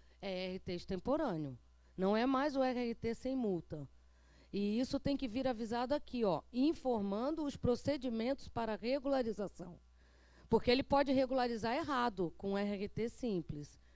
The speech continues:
Isso é importante. E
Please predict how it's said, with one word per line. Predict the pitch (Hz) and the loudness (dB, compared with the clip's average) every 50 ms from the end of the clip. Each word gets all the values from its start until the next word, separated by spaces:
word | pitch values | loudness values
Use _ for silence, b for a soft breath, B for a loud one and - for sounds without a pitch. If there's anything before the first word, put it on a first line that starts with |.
| b b b - | b b b -8
Isso | 190 - 214 | -4 0 0
é | 214 | 0
importante. | 208 - - 254 262 - - 233 208 180 165 156 156 - - - - b b b b b b b b b b b b b b b b | 0 2 2 0 0 0 -2 -2 0 0 0 -2 -4 -8 -14 -16 -16 b b b b b b b b b b b b b b b b
E | - 262 285 320 370 381 | 0 2 4 6 4 4